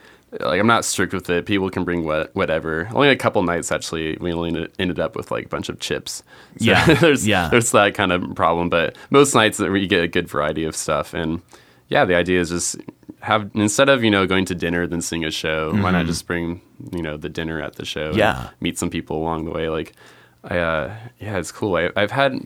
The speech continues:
Speaker 1: recently one, one night in Baton Rouge. It was, like, a small little gathering, and, uh, after the show ended, this guy, I remember this, he just said, "Wow, you know, like, we only spent a couple hours together, you know, eating food and playing music,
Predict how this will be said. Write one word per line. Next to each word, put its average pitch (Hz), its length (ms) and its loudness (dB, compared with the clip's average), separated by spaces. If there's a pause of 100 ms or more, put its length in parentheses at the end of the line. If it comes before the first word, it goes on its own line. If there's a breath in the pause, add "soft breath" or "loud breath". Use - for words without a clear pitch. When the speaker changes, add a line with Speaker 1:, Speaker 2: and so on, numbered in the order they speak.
(100)
Speaker 1:
recently 104 440 0
one, 95 440 0
one 107 220 0
night 104 200 2
in 92 140 -2
Baton 87 300 -2
Rouge. 85 400 -4
It - 80 -12
was, 135 160 -4
like, 139 100 0
a 117 60 0
small 101 240 -2
little 90 160 0
gathering, 85 540 -4
and, - 340 -6 (1080)
uh, 82 180 -2
after 104 280 0
the 98 120 0
show 90 240 -2
ended, 87 340 -2 (360 loud breath)
this 104 180 -4
guy, 104 340 2 (120)
I - 40 -4
remember 98 220 -2
this, 80 180 -4
he 90 80 -4
just 85 160 -8
said, 82 340 -4 (340 soft breath)
"Wow, 101 220 -2
you 82 100 -4
know, 78 480 -6 (120)
like, 92 120 -4
we 110 120 2
only 131 160 4
spent 110 240 2
a 98 40 0
couple 98 280 -4
hours 92 280 0
together, 80 340 -4
you 82 100 -4
know, 82 120 -6
eating 85 280 -4
food 82 360 -6
and 80 140 -6
playing 82 240 -6
music, 82 440 -6